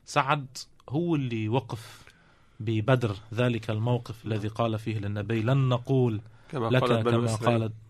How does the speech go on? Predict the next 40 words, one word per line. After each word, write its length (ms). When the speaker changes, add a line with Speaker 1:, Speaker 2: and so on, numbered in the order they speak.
Speaker 1:
آه، 360
إسرائيل، 560
Speaker 2:
بنو 80
Speaker 1:
بنو 220
Speaker 2:
إسرائيل 40
Speaker 1:
إسرائيل 460
Speaker 2:
لنبيها، 420
اذهب 180
Speaker 1:
لنبيهم 200
Speaker 2:
أنت 200
وربك." 460
نعم. 160
Speaker 1:
فقاتلا. 720
وقف، 480
هو 120
اللي 140
شجع 460
الأنصار 760
والمهاجرين 760
على 220
القتال، 540
هو 100
الذي 280
حكمه 560
الله 240
سبحانه 440
وتعالى 320
في 120
Speaker 2:
في 100
Speaker 1:
قضية 260
اليهود، 600
Speaker 2:
بني 180
Speaker 1:
وقال 140
له 60
Speaker 2:
قريظة. 200
Speaker 1:
النبي، 420
بني 260
قر-، 400
بني 420
قريظة، 400